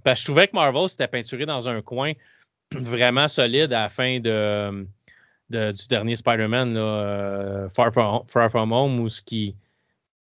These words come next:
son identité est révélée à la fin, c'est comme, OK, c'est gros, là, c'est, c'est comme, tu peux, tu vas-tu vraiment garder ça comme ça, tu sais ? Puis là, ben, ben non. C'est, c'est, ça,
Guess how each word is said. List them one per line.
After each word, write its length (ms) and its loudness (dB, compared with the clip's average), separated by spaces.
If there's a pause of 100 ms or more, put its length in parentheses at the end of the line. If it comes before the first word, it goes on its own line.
son 260 0
identité 500 4
est 40 8
révélée 400 4
à 100 4
la 60 -4
fin, 280 -2
c'est 180 -10
comme, 680 -6 (840)
OK, 180 -4 (1200)
c'est 500 -6
gros, 460 2
là, 240 -2
c'est, 320 -6
c'est 180 -6
comme, 760 -2
tu 100 -16
peux, 180 -2 (400)
tu 80 -16
vas-tu 300 -8
vraiment 600 0
garder 280 0
ça 160 -2
comme 240 0
ça, 240 0
tu 120 -4
sais ? 100 0 (1120)
Puis 100 -2
là, 160 8
ben, 400 4
ben 160 0
non. 160 -8 (280)
C'est, 440 -2
c'est, 340 -4
ça, 320 -2